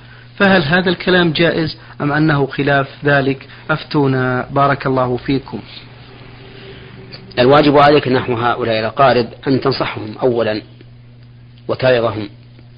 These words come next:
Speaker 2: وتأتي لهم ب-، بالنصائح من غيرك إذا كانوا لا يرون نصيحتك شيئا، إما عن طريق الكتابة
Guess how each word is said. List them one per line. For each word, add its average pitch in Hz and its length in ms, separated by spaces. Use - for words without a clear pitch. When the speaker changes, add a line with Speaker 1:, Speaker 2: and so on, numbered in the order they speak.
Speaker 2:
وتأتي 123 480
لهم 113 360
ب-، 123 180
بالنصائح 120 720
من 117 140
غيرك 117 500
إذا 113 180
كانوا 117 440
لا 113 100
يرون 113 480
نصيحتك - 480
شيئا، 107 380
إما 127 340
عن 120 260
طريق 120 300
الكتابة 117 540